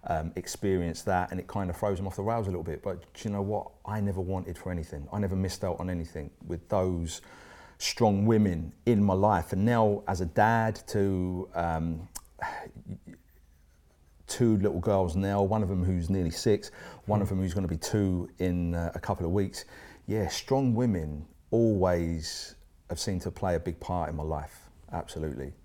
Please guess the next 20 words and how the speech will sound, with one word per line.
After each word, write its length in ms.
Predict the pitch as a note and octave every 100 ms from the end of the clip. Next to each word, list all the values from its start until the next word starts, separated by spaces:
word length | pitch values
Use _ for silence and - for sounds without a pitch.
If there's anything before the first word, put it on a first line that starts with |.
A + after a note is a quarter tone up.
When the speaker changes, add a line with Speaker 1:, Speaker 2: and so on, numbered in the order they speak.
| - -
Speaker 2:
I 60 | F3
mentioned 360 | A3+ A#3+ G#3
this 200 | F3 D#3+
to 180 | - -
you, 380 | C3+ B2 A#2+ G#2+ -
um, 680 | B2 A#2 A2+ A2 A2 A#2+ - B3+ D#3+
before 260 | B2 C#3
we 100 | B2+
started. 500 | A#2 C#3 C#3+ C#3 C3
I'm, 120 | D3 D#3+
I'm 80 | E3
really 200 | A3+ A#3
interested 520 | G3+ F#3+ F3 F3 C#3
in, 200 | C3+ B2 - - -
the, 120 | D#3 D3 -
I 40 |
suppose, 360 | D3 D#3+ G3 E3+
the 120 | D3+
way 200 | C#3+ D#3
you 320 | D#3 D3+ C#3+